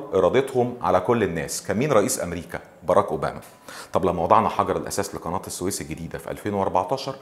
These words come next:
وافتتحناها في ألفين وخمستاشر وابتدينا نفتتح شوية مشاريع ونحط حجر أساس لمشاريع تانية، كان مين رئيس أمريكا؟ باراك أوباما. في ألفين وستاشر لما مصر خدت أجرى قرار اقتصادي في آخر خمسين سنة،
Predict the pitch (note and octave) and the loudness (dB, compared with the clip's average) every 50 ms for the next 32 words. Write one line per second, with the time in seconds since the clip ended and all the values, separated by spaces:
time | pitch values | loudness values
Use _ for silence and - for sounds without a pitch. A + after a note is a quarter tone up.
0 | - - - - - _ - A#2 - - C3+ - C#3 - - C3+ C3+ B2 G#2 F#2+ | -16 -20 -20 -20 -20 _ -14 -12 -8 -8 -6 -6 -6 -6 -2 -2 0 0 0 -2
1 | - E2 D#2+ - G#2+ F#2+ F2 - - D2 D2 - - - D2+ - - - - - | -4 -6 -8 -6 -6 -6 -6 -6 -8 -8 -8 -8 -8 -8 -8 -8 -8 -14 -14 -14
2 | - - D#2+ - - - D#2+ F#2 G2+ G2 E2+ D#2+ D#2+ - F#2 - E2+ - - E2+ | -10 -10 -10 -8 -6 -6 -4 -2 -2 -2 -4 -4 -6 -8 -8 -8 -6 -6 -4 -2
3 | E2+ F2 F2 E2+ D#2 - - E2 E2 D#2+ D#2+ - - - - - - - - D#2 | -2 -2 -4 -8 -10 -8 -8 -4 -2 -2 -2 -4 -6 -14 -18 -18 -16 -14 -14 -12
4 | - - G2+ - - - - F#2 E2+ D#2+ - - - - F#2+ F2+ - - E2 D2+ | -6 -6 -6 -6 -6 -6 -6 -4 -4 -4 -6 -6 -6 -4 -4 -6 -6 -6 -8 -8
5 | D2+ - D#2+ E2 E2 D2+ - D#2 D2 C#2+ C#2 C#2+ - - - G2+ F2+ F#2+ A2+ A2+ | -6 -6 -4 -4 -4 -4 -4 -4 -6 -6 -8 -10 -12 -6 -4 -4 -2 0 0 0
6 | E2+ D#2+ D2+ - - - D2 D2+ D2 D2+ D2 - C#2+ C2 - - - - - - | 2 0 0 -2 -4 -4 -6 -6 -6 -8 -8 -8 -8 -10 -10 -10 -10 -6 -4 -4
7 | D#2+ - - - - - - - - - - - - - - - - - - A#2+ | -4 -4 -4 -10 -10 -10 -12 -16 -18 -20 -20 -20 -20 -18 -18 -18 -4 6 10 10
8 | A2+ - F#3+ G3+ G#3 G3+ G3+ G3+ - - G3+ G3+ G#3 F#3+ D3+ C#3 C3+ C#3+ D3 F3+ | 10 12 12 10 10 10 8 6 6 8 8 8 10 10 10 10 10 10 8 8
9 | F#3 - - C3 - - E3+ F3 A#3 A#3 - - - - - - - F#3 D#3+ C3 | 6 6 4 2 8 8 8 8 8 2 0 -10 -14 -16 2 10 10 10 10 12
10 | A2 G#2 F#2 E2+ - - - - B2 A2+ A2+ C3+ C#3+ B2+ G#2 F#2 - - A#2+ - | 8 8 8 8 4 2 0 8 12 12 12 12 12 12 12 12 12 8 4 2
11 | - - A#2 A2 - D3 D#3+ F3+ F3+ F3 F3+ F#3 F#3 - - - - - - - | 0 0 -2 0 6 10 12 12 12 10 10 4 4 2 -2 -12 -16 -18 -20 -20
12 | - - - G#3+ - A3+ - E3 C#3 - - G#2 F#2 - B2+ C3 A#2+ - A#2 E2+ | -10 0 6 8 10 10 10 8 4 4 2 0 0 0 -2 0 2 2 2 2
13 | D2 C#2+ | 2 -2